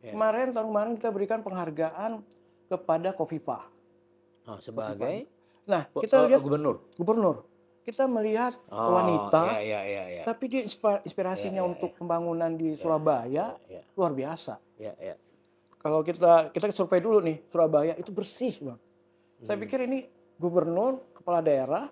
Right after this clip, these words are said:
Speaker 2: kalau nggak betul-betul kuat, nggak bisa.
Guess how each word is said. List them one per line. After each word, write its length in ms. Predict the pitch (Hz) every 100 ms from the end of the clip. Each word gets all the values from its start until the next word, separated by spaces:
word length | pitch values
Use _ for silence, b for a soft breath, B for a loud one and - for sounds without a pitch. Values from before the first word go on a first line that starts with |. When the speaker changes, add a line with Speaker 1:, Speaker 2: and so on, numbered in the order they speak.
| _ _ _ -
Speaker 2:
kalau 240 | 156 160
nggak 220 | 156 151
betul-betul 640 | 147 147 147 151 - 151 147
kuat, 360 | - 220 151 - _
nggak 280 | 135 117 117
bisa. 400 | 120 127 123